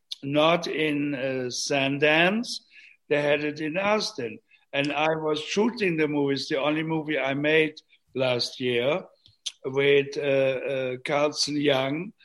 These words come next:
called The Blazing World, and it was in competition. So I did fly there, and it was for me interesting in Austin because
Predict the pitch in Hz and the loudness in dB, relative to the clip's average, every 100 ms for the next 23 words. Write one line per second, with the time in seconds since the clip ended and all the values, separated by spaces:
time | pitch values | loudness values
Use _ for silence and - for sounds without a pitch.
0 | _ - 151 143 147 143 143 147 151 147 | _ -2 2 2 2 0 4 4 4 2
1 | 151 151 147 147 139 123 135 156 147 143 | -2 -2 2 6 6 4 2 -2 -4 -4
2 | 139 139 156 147 147 143 151 - 131 123 | -2 -2 -4 -4 -4 -4 -8 -4 -4 -2
3 | 147 165 - - - - - 151 - 151 | -4 -6 -8 -18 -20 -10 2 2 4 4
4 | 170 170 165 156 - - 147 151 165 170 | 4 4 0 -2 -6 0 4 4 4 4
5 | 185 220 - - - _ 185 196 180 143 | 4 4 -2 -16 -20 _ 2 4 4 2
6 | 165 165 - 165 165 165 170 185 190 - | 2 2 0 -2 0 -2 -4 -6 -6 -2
7 | 160 151 - 156 147 143 139 139 147 135 | -2 -2 -6 -6 -4 -4 -2 0 0 -2
8 | 156 143 - - _ 139 139 156 143 143 | -6 -10 -14 -20 _ -12 -6 0 2 0